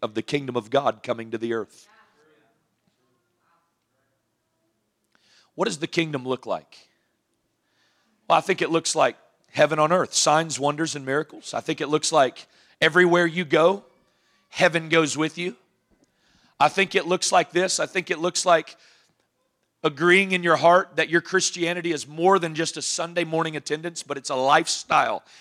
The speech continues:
in fellowship with Yahweh. You know, everywhere Jesus went, s-, the sick got healed.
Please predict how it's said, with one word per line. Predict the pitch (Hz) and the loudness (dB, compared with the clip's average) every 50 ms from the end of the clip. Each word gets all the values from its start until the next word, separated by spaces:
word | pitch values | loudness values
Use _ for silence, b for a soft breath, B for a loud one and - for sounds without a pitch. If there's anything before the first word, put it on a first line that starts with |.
| b b b - | b b b -4
in | 170 143 139 | -4 -4 -4
fellowship | - - - 175 170 175 170 156 - - - 175 156 - - | -8 -4 2 2 4 6 6 4 4 2 0 0 0 -2 -2
with | 143 - - | -8 -8 -4
Yahweh. | 135 139 147 151 147 135 127 110 - _ _ _ _ _ _ _ _ _ _ _ _ _ _ _ _ _ _ _ _ _ _ _ _ _ _ _ _ _ _ _ _ _ _ _ _ - | 0 2 2 2 2 0 -4 -6 -6 _ _ _ _ _ _ _ _ _ _ _ _ _ _ _ _ _ _ _ _ _ _ _ _ _ _ _ _ _ _ _ _ _ _ _ _ -8
You | 202 220 | -4 -2
know, | 220 | -2
everywhere | - 202 214 226 233 226 220 220 196 | 0 0 0 0 0 2 2 2 0
Jesus | 156 127 202 220 220 170 196 180 151 | -2 -6 -8 -6 -6 -6 -6 -8 -8
went, | 165 175 196 208 - _ _ _ - | -4 -2 -2 -2 -2 _ _ _ -12
s-, | - - - - | -8 -8 -8 -6
the | - 151 | -6 -4
sick | 143 - - - 196 - - | -2 -2 -2 -2 -4 -4 0
got | 190 180 160 151 | 0 0 0 0
healed. | 151 170 160 120 104 _ | -6 -6 -6 -6 -8 _